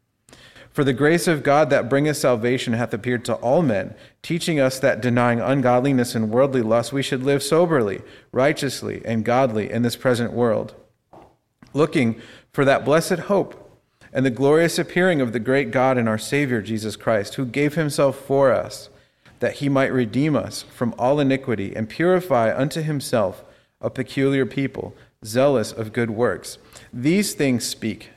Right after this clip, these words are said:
and exhort and rebuke with all authority, and let no man despise thee."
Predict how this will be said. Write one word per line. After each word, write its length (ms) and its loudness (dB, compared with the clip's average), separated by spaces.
and 140 0
exhort 560 -2
and 140 0
rebuke 320 -2
with 100 -2
all 160 4
authority, 640 0
and 100 -6
let 160 -6
no 220 2
man 240 0
despise 560 -2
thee." 240 -14